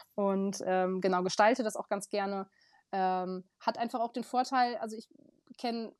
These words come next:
kenn mich und ich weiß, wie das ist, wenn man vor einem Berg, äh, Fotos ist und, ähm, an so einem Tag entstehen natürlich auch viele Fotos und auch als Brautpaar hat man nachher viele Fotos, ähm, bis man dazu kommt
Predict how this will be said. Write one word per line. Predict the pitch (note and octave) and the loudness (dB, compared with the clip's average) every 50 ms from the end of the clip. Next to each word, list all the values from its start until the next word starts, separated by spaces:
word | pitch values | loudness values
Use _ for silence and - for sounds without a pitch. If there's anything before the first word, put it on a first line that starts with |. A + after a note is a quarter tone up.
| - | -16
kenn | - - A#3 A#3 A3+ | -8 -6 -4 -2 -2
mich | A#3 C4+ G4+ G4+ - A#3 | -2 -2 -4 -4 -6 -10
und | A3 A3 A3+ | -8 -8 -8
ich | G#3+ - - | -10 -6 0
weiß, | G#3+ G#3 A3 A#3+ A#3 - | 2 4 4 2 2 -2
wie | A#3+ | -4
das | A3 A#3 A3+ | -4 -2 -4
ist, | - A#3 - - | -4 -6 -2 -2
wenn | A3+ | 0
man | A3 A3 A3 A3 | 0 0 -2 -2
vor | - - A3+ | 0 2 2
einem | A3 A3+ A3 A3 | 4 4 2 0
Berg, | G3+ G#3+ G#3 G#3+ - _ _ _ - | 0 0 0 0 -2 _ _ _ -8
äh, | - G#3 A3 A3 F#3+ | -4 -2 -2 -2 -2
Fotos | - - - C4+ C4+ - E4 E4 - | -4 -4 -4 -4 -2 -2 -2 -2 -2
ist | - C#4 F4 G4 - - | -2 -2 -2 -2 -2 -4
und, | - A3+ A#3 - | -4 -4 -4 -2
ähm, | F3+ G#3 G#3+ A3 | -2 -2 -2 -2
an | - - A3 A3 | -2 -2 -2 -2
so | A3 A3 | -2 -4
einem | A3 | -6
Tag | - - A3 G#3+ - | 0 2 2 2 2
entstehen | F#3 G#3+ - - B3 B3 | -2 -8 -4 -4 -2 -2
natürlich | C#4 C4+ - B3+ B3 | -2 -2 -4 -4 -6
auch | B3+ | -6
viele | - - - C4 C#4 C4+ | -2 0 2 2 2 0
Fotos | - - C#4 C#4 C4+ C4+ C#4+ C#4 C4 - | 0 0 0 0 2 2 0 -2 -2 -4
und | - | -4
auch | - A3 | -2 0
als | A3+ F#3+ F#3+ - | 0 -2 -2 0
Brautpaar | - A3 A3+ A#3 - G#3+ G3+ | 4 4 4 4 2 2 2
hat | A3 A3+ - | 2 2 2
man | B3 B3 | -2 0
nachher | A#3 B3 B3 B3+ | 0 -2 -4 -6
viele | A#3+ - C4 A#3 B3 | -4 -2 -2 -2 -2
Fotos, | A#3+ - A#3+ B3 - B3 A#3+ - - - - - - - _ - _ _ | -2 -2 -4 -2 -2 -4 -4 -4 -8 -14 -20 -20 -20 -20 _ -20 _ _
ähm, | G3+ G#3+ G#3+ A3 A3 - G#3+ - | 2 4 4 2 0 -2 0 2
bis | B3 B3 A#3+ - | 2 2 4 2
man | B3 A#3+ A#3 | 2 2 4
dazu | A3+ A3 A3 - - A#3 | 4 2 2 0 -8 -10
kommt | - - - C4 B3 C#4 E4 F#4+ G4 - - | -10 0 2 2 4 4 2 -2 -4 -6 -14